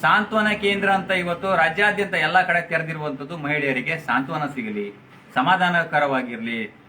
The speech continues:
ಅನ್ಯಾಯ ಆದ್ರೆ ಅವರಿಗೆ ನ್ಯಾಯ ಸಿಗಲಿ, ದೌರ್ಜನ್ಯ ಆದ್ರೆ ನ್ಯಾಯ ಸಿಗಲಿ ಅನ್ನೋಂಥ ಕಾರಣಕ್ಕಾಗಿ ಸಾಂತ್ವನ ಕೇಂದ್ರಗಳನ್ನ ತೆರೆದಿರುವಂತದ್ದು. ಆದ್ರೆ ಇಂತಹ ಪ್ರಕರಣಗಳು ಸಾಂತ್ವನ ಕೇಂದ್ರದ ಗಮನಕ್ಕೆ ಬಂದ್ರೂ ಕೂಡ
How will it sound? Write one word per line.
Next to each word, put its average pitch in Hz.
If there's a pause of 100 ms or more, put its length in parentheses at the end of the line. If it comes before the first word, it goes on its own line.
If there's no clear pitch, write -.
ಅನ್ಯಾಯ 185
ಆದ್ರೆ 156
ಅವರಿಗೆ 139
ನ್ಯಾಯ 139
ಸಿಗಲಿ, 123
ದೌರ್ಜನ್ಯ 160
ಆದ್ರೆ 151
ನ್ಯಾಯ 139
ಸಿಗಲಿ 135
ಅನ್ನೋಂಥ 127
ಕಾರಣಕ್ಕಾಗಿ 127 (280)
ಸಾಂತ್ವನ 180
ಕೇಂದ್ರಗಳನ್ನ 147
ತೆರೆದಿರುವಂತದ್ದು. 113
ಆದ್ರೆ 180 (160)
ಇಂತಹ 220
ಪ್ರಕರಣಗಳು 202
ಸಾಂತ್ವನ 185 (140)
ಕೇಂದ್ರದ 170
ಗಮನಕ್ಕೆ 156
ಬಂದ್ರೂ 196
ಕೂಡ -